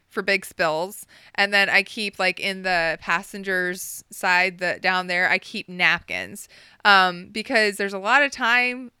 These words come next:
where you'll spill something in the car and then you're like, "Oh my gosh, I have absolutely nothing to," you know,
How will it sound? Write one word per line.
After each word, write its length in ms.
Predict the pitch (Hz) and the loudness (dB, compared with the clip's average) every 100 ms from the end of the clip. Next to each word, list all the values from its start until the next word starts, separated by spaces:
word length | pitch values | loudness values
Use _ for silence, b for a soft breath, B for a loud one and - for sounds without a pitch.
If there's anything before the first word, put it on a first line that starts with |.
| _ - | _ -6
where 480 | 208 202 196 196 196 _ - | 0 4 4 2 -4 _ -8
you'll 100 | 202 | -8
spill 320 | - 202 196 | -4 -2 -2
something 400 | - 180 196 185 | -4 -6 -6 -4
in 80 | 180 | -6
the 80 | |
car 300 | 180 196 170 147 | -2 4 4 4
and 160 | 190 | 0
then 80 | 196 | 0
you're 100 | 190 | 0
like, 140 | 180 - | -2 -2
"Oh 80 | |
my 80 | 202 | 0
gosh, 200 | 226 202 | 2 2
I 80 | 190 | 0
have 120 | 180 | 0
absolutely 420 | 175 175 202 160 | 0 -4 -8 -6
nothing 340 | 185 175 190 180 | -2 -2 -4 -4
to," 320 | 170 165 151 | -2 0 -2
you 140 | 185 185 | -4 -2
know, 320 | 170 160 | -2 -2